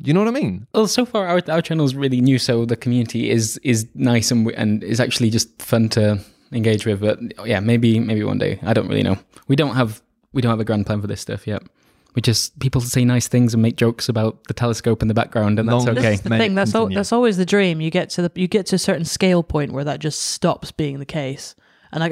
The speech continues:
Speaker 3: on Twitter, it's about nine thousand followers.
Speaker 2: Right.
Speaker 3: Uh, that's where that
Speaker 2: That's very
Speaker 3: stops.
Speaker 2: specific.
Speaker 1: Mm.
Speaker 3: But yeah, I, I
Speaker 2: <laughs>
Speaker 3: just remember crossing that threshold at one point and being like, "Oh, why is my Twitter a garbage fire now?"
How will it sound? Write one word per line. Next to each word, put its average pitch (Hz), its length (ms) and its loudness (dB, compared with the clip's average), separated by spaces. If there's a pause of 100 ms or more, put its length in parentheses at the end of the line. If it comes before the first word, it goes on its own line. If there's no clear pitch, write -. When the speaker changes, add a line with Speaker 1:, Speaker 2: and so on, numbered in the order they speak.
(120)
Speaker 3:
on 226 220 2
Twitter, 180 380 -2
it's - 140 -8
about 160 160 0
nine 160 220 -4
thousand 139 380 -8
followers. 120 560 -8
Speaker 2:
Right. 113 240 2
Speaker 3:
Uh, - 40 -6
that's 160 280 -2
where 170 100 -2
that 139 120 -4
Speaker 2:
That's 139 160 -4
very 151 120 -2
Speaker 3:
stops. - 180 -8
Speaker 2:
specific. 120 320 2
Speaker 1:
Mm. - 160 -8
Speaker 3:
But 170 100 -4
yeah, 185 560 2
I, - 60 2
I 160 40 4
Speaker 2:
<laughs> - 20 0
Speaker 3:
just 160 160 0
remember 196 260 0
crossing 185 360 -2
that 156 140 -10
threshold 175 320 -6
at 156 40 -10
one 143 120 -8
point 139 160 -10
and 139 80 -12
being 143 140 -8
like, 147 180 -8
"Oh, 254 100 2
why 226 240 0
is 359 120 -6
my 277 100 2
Twitter 302 320 -2
a 180 60 0
garbage 233 340 0
fire 143 280 -4
now?" 139 240 -8